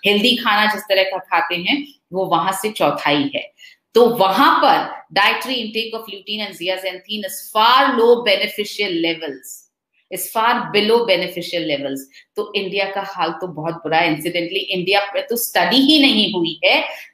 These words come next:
कि lutein और zeaxanthin का level क्या मिलता है हमको हमारे खाने से।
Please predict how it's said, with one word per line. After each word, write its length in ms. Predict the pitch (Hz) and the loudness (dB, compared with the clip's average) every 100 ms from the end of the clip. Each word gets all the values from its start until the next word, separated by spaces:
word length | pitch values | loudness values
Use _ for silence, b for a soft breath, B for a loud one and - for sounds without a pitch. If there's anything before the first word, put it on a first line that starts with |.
| - | -2
कि 120 | 233 | 0
lutein 460 | 214 208 - 220 220 | 2 -2 -2 -2 0
और 100 | 190 | -2
zeaxanthin 840 | 170 180 180 175 165 - 190 208 208 | -2 -2 0 -2 -4 -6 -6 -6 2
का 140 | 180 | 2
level 460 | 160 156 156 175 175 - | 4 2 2 0 0 0
क्या 240 | 170 175 | 2 4
मिलता 400 | 175 165 151 165 | 2 0 0 2
है 200 | 160 175 | 2 0
हमको 580 | 175 151 151 165 202 B B - | -2 -4 -4 -4 -4 B B -2
हमारे 320 | 165 151 165 | 2 2 2
खाने 400 | 160 151 147 156 | 0 0 2 2
से। 420 | 156 202 311 - | 2 0 0 -4